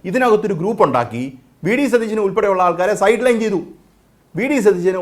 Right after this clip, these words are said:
ഒരു കാരണവശാലും ഇതിനകത്ത് ഒരു സെ-, പ്രതിപക്ഷ നേതാവ് എന്നുള്ളൊരു പദവി ഉണ്ടെന്നുള്ളതല്ലാതെ ഈ പറയുന്ന വി ഡി സതീശൻ പറഞ്ഞ ഒരു കാര്യവും നടക്കാത്ത രീതിയിലേക്ക് ഇത് മാറി.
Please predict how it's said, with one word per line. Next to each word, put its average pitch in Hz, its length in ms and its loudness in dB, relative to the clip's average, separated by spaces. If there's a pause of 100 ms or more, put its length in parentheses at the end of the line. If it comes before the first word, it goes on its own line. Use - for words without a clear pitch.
ഒരു 254 160 4
കാരണവശാലും 180 640 2
ഇതിനകത്ത് 180 360 -4
ഒരു 180 160 0
സെ-, 180 120 -2 (140)
പ്രതിപക്ഷ 220 380 -2
നേതാവ് 202 240 2
എന്നുള്ളൊരു 185 320 -6
പദവി 214 280 2
ഉണ്ടെന്നുള്ളതല്ലാതെ 120 720 0 (640)
ഈ 240 40 -2 (100)
പറയുന്ന 175 300 0
വി 175 120 -2
ഡി 240 120 0
സതീശൻ 170 340 -2 (100)
പറഞ്ഞ 156 200 -2 (100)
ഒരു 170 140 -4
കാര്യവും 151 280 2
നടക്കാത്ത 190 400 2
രീതിയിലേക്ക് 156 380 -4
ഇത് 190 100 0
മാറി. 214 200 4